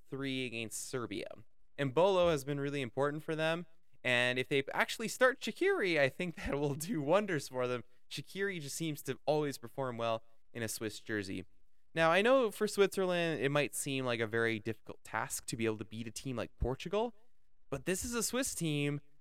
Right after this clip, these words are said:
that, if you don't remember, they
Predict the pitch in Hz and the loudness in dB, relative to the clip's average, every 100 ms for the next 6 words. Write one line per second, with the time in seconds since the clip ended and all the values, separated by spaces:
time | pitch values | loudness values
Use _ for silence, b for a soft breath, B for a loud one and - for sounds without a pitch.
0 | - 120 120 120 - - - 95 98 117 | -4 2 4 2 0 -6 -8 -12 -10 -6
1 | 117 110 123 143 143 170 240 208 160 160 | -6 0 2 2 0 -2 -2 2 2 2
2 | - - - - - - - - 101 117 | -2 -20 -20 -20 -18 -20 -18 -16 -6 -2
3 | 160 | -2